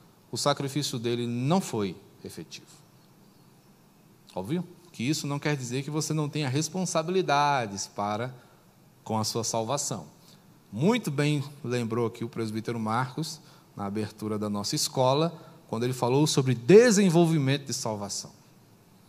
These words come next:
Desenvolver é uma coisa, ganhar é outra. Você a ganha, você a recebe de graça, sem mérito. Mas é sua responsabilidade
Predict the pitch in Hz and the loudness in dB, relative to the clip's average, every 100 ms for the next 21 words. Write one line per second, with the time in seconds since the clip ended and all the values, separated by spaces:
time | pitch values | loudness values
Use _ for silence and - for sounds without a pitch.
0 | - - - 98 110 113 107 101 143 156 | -20 -18 -12 -8 -4 -2 -2 -2 -2 -2
1 | 147 135 - 90 - - - - - 92 | -4 -8 -10 -12 -12 -16 -20 -20 -18 -12
2 | 95 95 110 120 80 - - - - - | -10 -10 -8 -8 -10 -16 -20 -20 -20 -20
3 | - - - - 92 - 107 104 101 120 | -20 -20 -20 -12 -10 -6 -6 -6 -4 -4
4 | 107 90 95 - 110 113 117 - - 135 | -4 -6 -6 -4 -2 -2 0 0 2 2
5 | 113 87 - - - 113 123 135 147 139 | -2 -6 -14 -20 -10 -6 -2 6 6 6
6 | - - 87 - - - - - - - | 4 -2 -6 -16 -20 -20 -20 -12 -2 4
7 | 180 175 160 143 107 - 82 - - - | 6 8 8 6 0 -10 -18 -20 -20 -20
8 | - _ - 107 113 113 - 208 190 185 | -20 _ -10 -6 -4 -2 0 2 4 2
9 | - 151 - 147 151 131 107 92 82 - | -2 -6 -4 -4 -2 -2 -2 -4 -6 -14